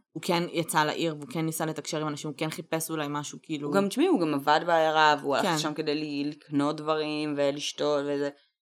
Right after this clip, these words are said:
Speaker 2: זאת אומרת, כן, זה כן היה חלק מהחיים שלו, אבל,
Speaker 1: הוא
Speaker 2: אה,
Speaker 1: כן כאילו חיפש את האינטראקציה,
Speaker 2: אבל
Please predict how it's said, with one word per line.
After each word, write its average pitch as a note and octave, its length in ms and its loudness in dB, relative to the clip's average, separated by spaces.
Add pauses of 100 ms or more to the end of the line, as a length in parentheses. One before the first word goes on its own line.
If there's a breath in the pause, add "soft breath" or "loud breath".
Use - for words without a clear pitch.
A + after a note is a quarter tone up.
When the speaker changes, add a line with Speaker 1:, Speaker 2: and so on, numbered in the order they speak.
(100)
Speaker 2:
זאת - 60 -12
אומרת, D3 220 0
כן, F#3+ 260 2
זה D#3+ 260 2
כן F#3 180 4
היה G3+ 120 6
חלק G3 260 2
מהחיים F#3+ 500 -2
שלו, G3 340 2
אבל, C#3+ 260 -2
Speaker 1:
הוא C#3+ 100 0
Speaker 2:
אה, C#3 260 2
Speaker 1:
כן A#3 120 8
כאילו B3+ 140 2
חיפש G#3 240 2
את - 60 -2
האינטראקציה, F#3 500 2
Speaker 2:
אבל F#3+ 40 4